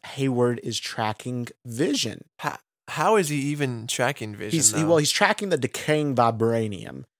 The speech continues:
Speaker 1: And obviously, at this point, this presents two sides of the story of WandaVision.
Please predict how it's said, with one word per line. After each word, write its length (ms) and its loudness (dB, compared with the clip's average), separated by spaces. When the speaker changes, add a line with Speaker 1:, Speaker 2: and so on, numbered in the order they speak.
Speaker 1:
And 400 2
obviously, 480 6
at 80 0
this 140 0
point, 420 0
this 220 4
presents 580 2
two 280 2
sides 540 6
of 340 0
the 80 -2
story 380 0
of 80 -4
WandaVision. 680 0